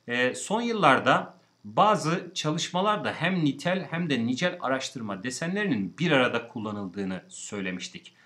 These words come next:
Bu tarz bir yaklaşım karma araştırma demektir arkadaşlar. Yani nitel ve nicel yaklaşımların tek bir araştırmada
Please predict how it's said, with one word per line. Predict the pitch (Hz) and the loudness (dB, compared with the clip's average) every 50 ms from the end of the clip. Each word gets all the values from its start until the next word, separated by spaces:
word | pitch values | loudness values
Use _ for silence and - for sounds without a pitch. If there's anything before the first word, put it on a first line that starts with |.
| _ _ _ | _ _ _
Bu | 196 202 | -6 -2
tarz | - 240 240 233 170 - 113 | 0 2 2 2 0 -2 -4
bir | 107 98 87 | -6 -4 -2
yaklaşım | 90 131 170 175 - 175 151 - - 185 208 190 - - _ _ _ _ _ | 2 2 2 2 2 -2 -2 0 0 -2 -2 -2 -6 -12 _ _ _ _ _
karma | - - 151 147 151 151 165 165 - - | 2 6 8 8 8 8 6 6 6 4
araştırma | 107 104 98 - - - - 95 95 98 92 | 2 -2 -2 -4 -8 -10 -8 -8 -6 -6 -6
demektir | 92 92 92 87 - - 95 92 | -6 -8 -8 -10 -10 -12 -10 -8
arkadaşlar. | 87 82 - - 87 - - - - 90 - - - - _ _ - _ _ _ | -8 -8 -8 -10 -10 -10 -10 -8 -10 -10 -10 -10 -12 -16 _ _ -20 _ _ _
Yani | 139 156 147 127 107 87 85 - | 8 8 8 8 8 2 -4 -4
nitel | 98 113 127 123 - 170 165 170 165 151 - - _ _ _ _ | -4 -4 -2 0 2 4 4 4 2 -2 -8 -16 _ _ _ _
ve | 92 104 139 139 - 101 101 101 | 2 4 6 6 6 2 -2 -2
nicel | 113 127 127 139 175 170 151 104 | 0 0 2 2 2 2 2 2
yaklaşımların | 110 107 - - 110 98 - - 113 104 107 120 156 185 180 - | 0 -2 -2 -4 -8 -8 -6 -6 -4 -4 -2 -2 -2 -2 -2 -4
tek | - - 196 190 - - | -4 -4 -4 -4 -4 -8
bir | 120 107 - - | -10 -10 -10 -6
araştırmada | - 110 107 - - - - 104 98 101 104 107 147 185 180 - - - | -6 -6 -4 -4 -8 -10 -8 -6 -4 -4 0 4 6 6 6 4 0 -8